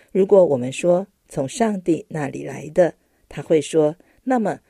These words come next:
你们为什么不相信约翰呢？’如果我们说从人那里来的，恐怕人民会对付我们，因为他们都相信约翰是先知。”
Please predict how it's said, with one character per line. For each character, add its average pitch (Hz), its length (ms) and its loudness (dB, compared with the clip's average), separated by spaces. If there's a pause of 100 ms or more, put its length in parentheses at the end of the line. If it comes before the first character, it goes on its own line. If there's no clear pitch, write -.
你 156 100 -10
们 160 160 -6
为 247 160 4
什 180 220 -4
么 151 220 -6
不 175 100 -2
相 170 240 -4
信 165 220 -6
约 165 160 2
翰 170 280 -4
呢？’ 160 260 -4 (360)
如 208 160 0
果 240 280 0
我 139 100 -2
们 131 160 -6
说 185 360 -2 (220)
从 165 180 -6
人 165 380 0
那 160 160 -2
里 139 140 -6
来 123 260 -8
的， 190 260 0 (320)
恐 131 280 -8
怕 214 360 -8
人 147 200 0
民 156 240 -6
会 160 240 2
对 233 280 2
付 185 280 -6
我 131 160 -2
们， 123 340 -6 (320)
因 180 220 -4
为 170 260 2 (180)
他 165 140 -10
们 143 160 -6
都 190 240 2
相 202 300 -4
信 180 320 -4 (220)
约 160 140 -2
翰 151 320 -8
是 - 300 -10
先 165 340 -6
知。” 190 320 -4